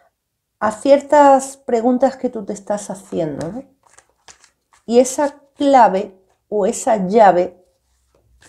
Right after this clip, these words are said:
el mensaje onírico, esa llave, te va a dar las respuestas. Muy bien. Se nos queda atrás la carta del ocho de oros.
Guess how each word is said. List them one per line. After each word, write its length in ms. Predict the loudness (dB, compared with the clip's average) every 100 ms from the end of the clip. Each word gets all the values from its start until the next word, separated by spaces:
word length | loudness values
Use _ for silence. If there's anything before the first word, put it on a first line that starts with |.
| _ _
el 60 | -4
mensaje 420 | -2 -4 -10 -4
onírico, 420 | -2 -2 -4 -8
esa 200 | -12 -8
llave, 360 | -4 -2 -4 -8 _ _
te 120 | 2
va 120 | 2
a 40 |
dar 340 | 4 2 0 -10
las 300 | -4 -2 -2
respuestas. 1000 | -4 -6 _ -6 -6 -10 _ _ -20 -20 _ _ _ _ _ _ _ _ _ _ _ _ -20 _ _ _ _ _ _ _ _ -8
Muy 420 | -4 -2 -2 -8
bien. 180 | -20 _ _ _ _ _ _ _ _ _ _ _ _ _ _ _ _ _ _ _ _ _ _ -20 _ _ _ _ _ _ _ _ _
Se 120 | _ -2
nos 140 | -2
queda 240 | -2 0
atrás 420 | 2 4 2 2 -6
la 200 | -4 -2
carta 380 | -4 -4 -2 -2
del 160 | 0
ocho 500 | 0 -2 -6 -6 -6
de 220 | -6 -2 0
oros. 560 | 2 2 2 -4 -20